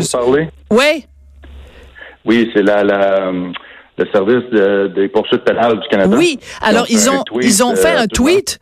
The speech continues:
Speaker 2: absolument hallucinant. Alors, si vous permettez, parce que, bon, manifestement, vous savez de quoi je parle,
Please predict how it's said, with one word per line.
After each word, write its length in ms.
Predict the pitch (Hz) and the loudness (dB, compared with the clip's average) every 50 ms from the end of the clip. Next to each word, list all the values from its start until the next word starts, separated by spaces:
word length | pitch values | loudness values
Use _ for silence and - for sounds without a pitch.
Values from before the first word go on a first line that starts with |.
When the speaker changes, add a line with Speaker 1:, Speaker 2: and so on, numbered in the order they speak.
| _ _ | _ _
Speaker 2:
absolument 480 | - 208 - - 285 254 240 247 277 302 277 - | -4 -2 0 0 0 0 0 0 0 0 0 0
hallucinant. 500 | 220 220 220 240 247 - - 254 269 269 | -2 0 0 0 -2 -2 0 0 0 2
Alors, 180 | 240 202 196 | 0 0 0
si 100 | - - | 0 -2
vous 60 | 220 | 0
permettez, 580 | 190 240 220 208 208 202 - - 302 320 294 226 | 0 0 0 2 0 0 0 0 0 0 0 0
parce 140 | 196 196 - | 0 -2 0
que, 80 | - | 0
bon, 200 | 202 190 185 202 | 0 0 2 2
manifestement, 540 | 202 202 202 196 185 214 202 - 226 247 254 | 2 2 2 2 0 0 0 0 0 0 0
vous 80 | 240 220 | 0 0
savez 260 | - 220 202 190 214 | 0 0 0 0 -2
de 60 | 208 | 0
quoi 120 | - 196 190 | 0 0 0
je 100 | - - | 0 0
parle, 260 | 302 311 370 392 | 0 0 0 0